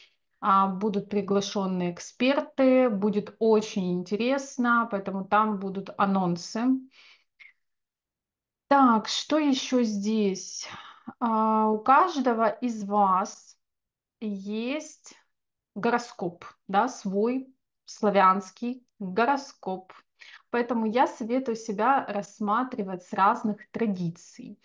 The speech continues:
Значит, если вы рождены, ам, кто здесь, да, у нас тысяча девятьсот тринадцатый год, тысяча девятьсот двадцать девятый, сорок пятый, шестьдесят первый, семьдесят седьмой, девяносто третий, две тысячи девятый.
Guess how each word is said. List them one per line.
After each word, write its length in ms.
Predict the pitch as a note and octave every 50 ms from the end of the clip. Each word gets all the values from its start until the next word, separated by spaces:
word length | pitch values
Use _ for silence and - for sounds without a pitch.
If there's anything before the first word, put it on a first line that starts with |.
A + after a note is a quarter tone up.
| - - - - _
Значит, 240 | - G#3 G3+ - -
если 340 | A3+ B3+ D4+ D4 - - A#3
вы 160 | G3+ G#3+ B3
рождены, 960 | B3+ A#3 A3+ G#3+ G3+ F#3+ F#3+ G#3 G3+ G3+ F#3+ F#3 F3 E3+ F3 F#3+ G#3 G#3 - _ _ _ _ - - - - - - - - _
ам, 720 | - G3+ G#3 G3+ G3 G3 G3 G3 G3 F#3+ F#3 G3 G3 G3+ - - D2 - - - _ _ _ _ _ _ _ _ _ _ _ - _ _
кто 340 | - _ _ A3 G#3 F#3+ F3+
здесь, 300 | F#3 F3+ F3 F3+ F3+ F3+
да, 140 | F3+ G#3 A3+
у 60 | A3+
нас 200 | A3 G3+ G3+ G3+
тысяча 320 | - B3 A#3 - - A#3
девятьсот 420 | G3 F#3 G3 F#3 - - G3 E3+ -
тринадцатый 920 | F3+ F#3+ F3 F3 F3+ F3+ F#3 G#3 B3+ C#4+ C#4+ F#3+ - - - _ - C4
год, 540 | A3+ G#3 G3+ G#3+ A#3+ B3 B3+ B3+ B3+ B3+ -
тысяча 340 | - A3 G#3+ G#3+ - - G3
девятьсот 360 | F3+ F#3 F3+ F3+ - G3 F3
двадцать 280 | E3+ F3+ F3 F3 F3
девятый, 480 | F3 G3+ G3 A#3+ C4 D4 C#4+ C#4+ - B3+
сорок 400 | A#3+ - - G#3 G3 G3 - -
пятый, 380 | - B3 C4 C4+ C4+ C4+ B3+ A#3
шестьдесят 680 | A#3+ - A3 G3+ F3 F3+ F#3 F3+ - F#3 F3 - -
первый, 440 | _ B3+ B3+ C4+ C4 A#3+ A3+ A#3+ A#3
семьдесят 580 | A#3 - G3 F3 F3 E3+ F3+ - - G#3 G3+ G3
седьмой, 640 | - - B3 A3+ A#3 B3 B3+ C4+ D4 D#4 D#4 C4+
девяносто 500 | A3+ A3 G3+ G3+ G3 G3+ G3+ G3+ - G#3
третий, 560 | F#3 - A3 A#3+ B3+ C4+ C#4 C#4 - - B3+ A#3
две 280 | G3 F3 E3+ F3+ F3
тысячи 720 | F3 - - A#3+ A#3+ B3 - A#3 A3 - - - G#3+ - -
девятый. 760 | G3+ F3 E3+ F3 G3+ F#3+ F3 E3+ E3 E3+ E3+ - G#3 G#3